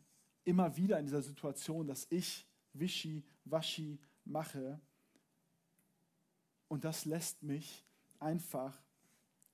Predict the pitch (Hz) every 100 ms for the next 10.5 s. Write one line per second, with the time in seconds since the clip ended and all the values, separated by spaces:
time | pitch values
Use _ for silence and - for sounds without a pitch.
0 | _ _ _ _ _ - 131 147 139 -
1 | 180 180 - 175 160 139 147 139 - 175
2 | 170 147 147 - 170 170 160 185 - 160
3 | 160 151 175 160 165 165 147 139 156 190
4 | 143 139 151 - - - - 165 175 -
5 | 143 175 - 143 131 165 - 180 233 -
6 | 139 127 - 123 123 131 131 175 214 -
7 | - - - - 151 156 190 190 190 185
8 | - - 151 170 214 - 196 - 170 165
9 | 160 156 - 131 123 143 131 - - 165
10 | 180 151 147 135 165